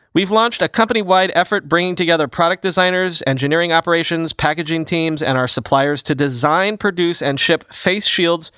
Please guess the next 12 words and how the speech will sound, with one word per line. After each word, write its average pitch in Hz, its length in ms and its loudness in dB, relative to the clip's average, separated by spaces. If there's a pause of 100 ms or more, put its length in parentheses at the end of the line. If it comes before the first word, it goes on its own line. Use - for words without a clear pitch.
(160)
for 165 140 -2
health 202 200 0
workers. 147 500 -2 (500)
Our 107 80 0
first 165 260 0
shipment 170 320 0
was 160 180 0
delivered 156 420 0
to 143 360 0
Kaiser 185 540 0
Hospital 180 500 0
facilities 175 720 -2